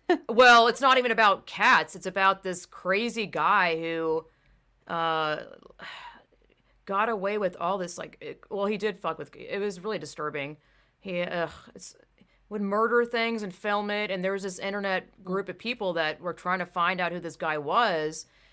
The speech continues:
Speaker 2: And at the end, it was basically a thing of, like, you know,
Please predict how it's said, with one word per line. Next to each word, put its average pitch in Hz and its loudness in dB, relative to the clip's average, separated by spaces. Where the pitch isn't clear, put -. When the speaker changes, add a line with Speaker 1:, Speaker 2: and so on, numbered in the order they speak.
Speaker 2:
And 185 -2
at 190 2
the 170 0
end, 220 0
it 190 -4
was 185 -4
basically 214 -2
a 180 -4
thing 240 -4
of, 196 -2
like, 160 -2
you 180 -8
know, 160 -2